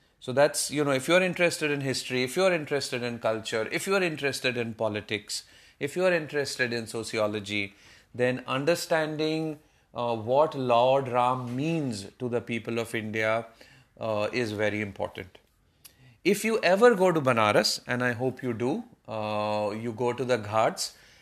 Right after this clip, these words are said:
and, uh, you can, then there is a particular Ghat where Tulsidas lived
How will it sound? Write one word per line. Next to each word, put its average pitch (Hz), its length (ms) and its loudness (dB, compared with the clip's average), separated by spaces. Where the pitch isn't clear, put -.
and, 127 460 -2
uh, 127 80 4
you 131 320 0
can, 156 400 2
then 147 220 2
there 131 140 2
is 135 140 -2
a 135 80 0
particular 135 580 -2
Ghat 117 560 2
where 117 300 0
Tulsidas 117 840 -2
lived 139 420 -2